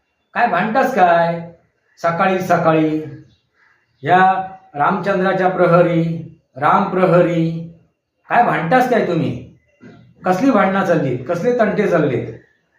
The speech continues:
त्यावेळी ती बाई लिहिली, "बघा भाऊनी, वैत्याक सांगते मी, सरपण आणा, सरपण आणा." होय, तो सरपण काहीतरी घेऊन येता, खैल्या तरी झाडाची घेऊन येता, बऱ्याचशा झाडाची घेऊन येल्या, तर आमचा संसार सुरळीत चला.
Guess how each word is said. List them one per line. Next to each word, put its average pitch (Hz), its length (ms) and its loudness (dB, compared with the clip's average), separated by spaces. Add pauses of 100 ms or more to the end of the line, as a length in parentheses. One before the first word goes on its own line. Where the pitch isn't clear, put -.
(300)
त्यावेळी 170 300 -2
ती 196 100 0
बाई 180 220 4
लिहिली, 151 540 -2
"बघा 226 540 2
भाऊनी, 202 680 -2 (560)
वैत्याक 208 320 2
सांगते 202 400 0
मी, 196 100 -2
सरपण 196 380 0
आणा, 175 300 2
सरपण 190 380 0
आणा." 151 500 -2 (760)
होय, 175 160 2
तो 254 80 4
सरपण 220 420 2
काहीतरी 233 320 2
घेऊन 214 220 2
येता, - 440 -4
खैल्या 208 240 2
तरी 240 160 -2
झाडाची 185 340 0
घेऊन 165 240 2
येता, 127 240 -6 (720)
बऱ्याचशा 170 360 0
झाडाची 175 400 0
घेऊन 147 240 -2
येल्या, 143 380 -2 (600)
तर 190 320 2 (280)
आमचा 143 220 0
संसार 196 420 0
सुरळीत 196 400 2
चला. 147 280 2